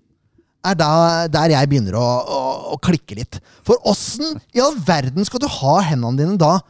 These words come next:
hvis det er å gjøre kroppen din unaturlig, eh, unaturlig større, sånn som det står i regelboka? Og Asbjørn Myhre og, og Joakim Jonsson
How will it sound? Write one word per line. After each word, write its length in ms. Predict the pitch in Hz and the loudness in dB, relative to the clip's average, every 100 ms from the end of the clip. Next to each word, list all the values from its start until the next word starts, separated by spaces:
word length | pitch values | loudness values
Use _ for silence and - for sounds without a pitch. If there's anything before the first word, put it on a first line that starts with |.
| _ _ _ | _ _ _
hvis 180 | 175 196 | -4 -4
det 320 | 123 113 165 220 | -2 2 4 4
er 200 | 170 156 | 2 2
å 60 | |
gjøre 180 | 180 202 | 2 0
kroppen 400 | - 139 - 165 | -2 -4 -2 0
din 120 | 180 214 _ _ | 0 -2 _ _
unaturlig, 680 | 240 185 120 107 110 135 151 | 4 4 4 -2 -4 -4 -4
eh, 240 | 165 147 151 180 | 0 2 2 2
unaturlig 360 | 117 110 139 | 0 0 -2
større, 240 | 151 127 156 | 2 2 2
sånn 160 | - 160 | 0 -2
som 120 | 175 | -2
det 60 | - | 0
står 200 | 135 156 | 0 0
i 60 | |
regelboka? 440 | 135 107 113 165 151 - _ _ - | -2 -4 -4 0 -2 -2 _ _ -2
Og 100 | - | 0
Asbjørn 320 | 202 - 220 | 0 2 2
Myhre 380 | 233 165 139 214 240 190 | 4 4 4 2 0 0
og, 680 | 185 190 190 190 196 165 _ _ _ | 2 4 4 2 0 -2 _ _ _
og 120 | 180 | -2
Joakim 380 | 165 151 143 170 | 2 0 0 -4
Jonsson 320 | 123 175 208 | -2 -2 -4